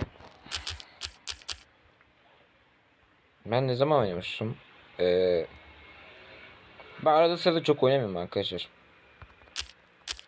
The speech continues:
Zaten hesap eski. Ya bak, bak. Abi pusu kuruyorlar. Ben... Nereden geldi o ya? Oraya. Tı tı tı tın. Abi lütfen gelme. Abi bak.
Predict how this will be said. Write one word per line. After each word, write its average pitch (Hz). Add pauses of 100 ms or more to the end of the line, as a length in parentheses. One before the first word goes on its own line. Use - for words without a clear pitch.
(840)
Zaten 139
hesap 123
eski. - (240)
Ya 127
bak, 92 (140)
bak. 127 (3000)
Abi 123
pusu -
kuruyorlar. 110
Ben... 143 (460)
Nereden 190
geldi 117
o 110
ya? 104 (380)
Oraya. 117 (1300)
Tı -
tı 98
tı -
tın. 104 (240)
Abi 98
lütfen 98
gelme. 92 (100)
Abi 98
bak. 90